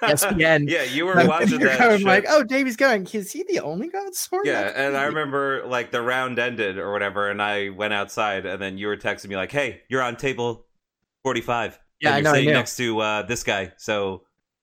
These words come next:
Speaker 2: better get back in there." I'm like, "God," I'm like, "How, you're not even here, and you're on the app
Speaker 1: <laughs>
Speaker 2: stalking me."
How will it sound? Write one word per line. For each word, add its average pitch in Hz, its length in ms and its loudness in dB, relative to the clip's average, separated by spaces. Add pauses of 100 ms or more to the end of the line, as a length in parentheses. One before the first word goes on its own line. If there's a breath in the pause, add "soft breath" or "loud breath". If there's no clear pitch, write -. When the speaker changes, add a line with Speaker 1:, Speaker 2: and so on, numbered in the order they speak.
(320)
Speaker 2:
better 120 140 0
get 123 120 -2
back 127 200 -2
in 139 100 0
there." 117 180 0
I'm 110 120 -4
like, 104 180 -2
"God," 147 140 -2 (100)
I'm 117 80 -4
like, 120 180 -4
"How, 127 180 -2
you're 139 220 -4
not 156 140 0
even 143 160 0
here, 165 280 -2
and 104 180 -2
you're 113 140 -2
on 123 180 -4
the 117 80 -4
app 123 340 -2
Speaker 1:
<laughs> - 480 0
Speaker 2:
stalking 127 420 -4
me." 85 200 -14